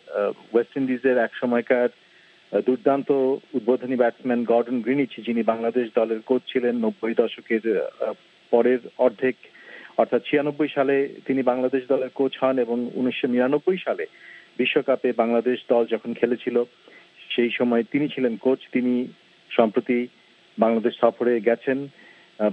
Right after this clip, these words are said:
বাংলাদেশ ক্রিকেট বোর্ড তাকে একটি সম্বর্ধনা দিয়েছে এবং তিনি, আহ, বলেছেন যে বাংলাদেশের ক্রিকেট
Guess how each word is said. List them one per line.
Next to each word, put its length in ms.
বাংলাদেশ 280
ক্রিকেট 360
বোর্ড 240
তাকে 320
একটি 180
সম্বর্ধনা 580
দিয়েছে 360
এবং 240
তিনি, 360
আহ, 240
বলেছেন 480
যে 420
বাংলাদেশের 560
ক্রিকেট 320